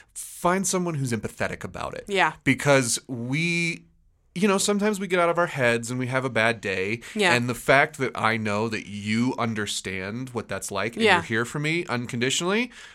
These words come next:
Speaker 1: oh my gosh, I'm, like, welling up 'cause it's, like, so sweet. So,
Speaker 2: Yeah.
Speaker 1: like, we help each other. I mean, Maddie helps me more than I help her.
Speaker 2: No.
Speaker 1: Of course,
Speaker 2: No.
Speaker 1: yeah.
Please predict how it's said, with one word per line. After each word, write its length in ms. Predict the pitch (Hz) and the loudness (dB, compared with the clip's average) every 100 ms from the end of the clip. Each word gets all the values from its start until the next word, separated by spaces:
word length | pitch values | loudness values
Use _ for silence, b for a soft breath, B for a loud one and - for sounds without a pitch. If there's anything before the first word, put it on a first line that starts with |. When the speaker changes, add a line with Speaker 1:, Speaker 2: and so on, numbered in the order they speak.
| B | B
Speaker 1:
oh 160 | 202 208 | 0 2
my 100 | 202 | 0
gosh, 260 | 214 214 | 0 -2
I'm, 100 | 208 | -2
like, 120 | 190 180 | -2 -2
welling 360 | 190 202 202 | 0 2 2
up 200 | 208 202 | 0 0
'cause 200 | - 147 | 0 0
it's, 160 | 131 - | 0 2
like, 160 | 147 - | 2 2
so 320 | - 151 143 | 2 2 2
sweet. 480 | - - 120 113 - | 0 0 0 -2 2
So, 160 | 147 | 4
Speaker 2:
Yeah. 80 | 135 | 6
Speaker 1:
like, 340 | 131 123 - B B B B B _ _ _ | 6 2 -2 B B B B B _ _ _
we 320 | 135 123 196 | -8 0 4
help 200 | 190 175 135 | 4 4 2
each 220 | - - | -2 -2
other. 140 | 107 | 0
I 100 | - | 2
mean, 140 | 139 143 | 2 4
Maddie 220 | 160 190 | 4 4
helps 260 | 135 117 - | 2 0 0
me 120 | 110 | -2
more 180 | 98 90 | -2 -4
than 80 | 90 | -4
I 60 | |
help 220 | 92 87 | -4 -6
her. 340 | - 113 95 104 | 2 4 4 2
Speaker 2:
No. 380 | 180 160 104 110 | 0 -2 0 -2
Speaker 1:
Of 120 | 156 | -2
course, 480 | - 220 101 - - | 4 4 4 -2 -2
Speaker 2:
No. 60 | |
Speaker 1:
yeah. 300 | 180 110 - | 0 0 -4